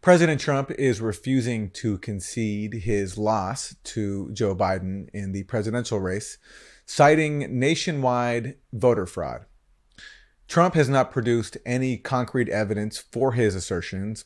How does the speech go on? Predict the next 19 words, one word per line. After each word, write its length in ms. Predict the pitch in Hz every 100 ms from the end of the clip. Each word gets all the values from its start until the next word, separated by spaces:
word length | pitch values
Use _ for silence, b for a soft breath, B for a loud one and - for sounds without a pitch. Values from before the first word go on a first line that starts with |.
| -
but 200 | 107 95
that 120 | 117
has 140 | 101
not 260 | 120 120 127
stopped 460 | - 110 101 - _ b b b b
a 80 | -
number 320 | 120 165 175
of 80 | 135
top 240 | - 120 -
Republicans 720 | 104 110 95 90 98 92 - -
from 440 | - 117 101 98 - -
following 400 | 104 101 101 95
suit. 400 | - 127 87 - _ b b b -
This 180 | 143
includes 800 | 156 - 143 123 120 113 101 -
Senate 180 | - 127
Majority 320 | 117 120 113
Leader 420 | 110 110 107 107 -
Mitch 320 | 113 107 -